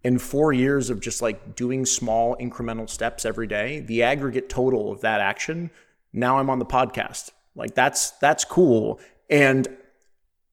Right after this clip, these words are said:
what I would tell them is the easiest way to get started is just putting their thoughts into the ecosystem on a regular basis.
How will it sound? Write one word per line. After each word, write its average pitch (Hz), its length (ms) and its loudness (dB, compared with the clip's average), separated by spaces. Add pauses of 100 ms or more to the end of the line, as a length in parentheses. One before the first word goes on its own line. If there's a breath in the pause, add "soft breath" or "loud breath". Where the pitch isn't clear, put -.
(140)
what 139 220 6
I 143 80 10
would 127 140 4
tell 226 220 2
them 113 280 -2
is 123 180 -6
the 127 160 -8 (100)
easiest 180 400 -2
way 127 120 2
to 127 100 2
get 117 140 -2
started 151 500 -4 (480 soft breath)
is 127 180 0
just - 360 -2 (340)
putting 156 320 0
their 123 140 0
thoughts - 460 -4
into 123 260 -6
the 113 160 -10
ecosystem 113 720 -8
on 110 160 -10
a 104 40 -10
regular 104 360 -6
basis. - 520 -8